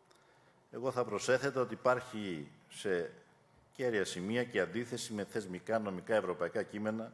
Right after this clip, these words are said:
που για την άρδευση και για τα υδροελεκτρικά έργα προκρίνουν λύσεις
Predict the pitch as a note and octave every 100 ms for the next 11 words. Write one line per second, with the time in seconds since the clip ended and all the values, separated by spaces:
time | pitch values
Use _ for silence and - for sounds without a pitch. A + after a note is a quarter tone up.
0 | - - - - _ _ _ _ _ _
1 | _ _ - A#2+ G#2 G2 G#2 G2+ G2 A#2
2 | C3 G#2+ F#2+ - F2+ D#2+ C#2 - - F#2
3 | E2+ F2+ E2+ - F2 D#2+ - - G2+ F#2+
4 | F2+ F2 F2+ B2 G2+ G#2+ A2 - F#2+ G#2+
5 | G#2+ F2+ F#2+ G#2 G#2 G#2 - -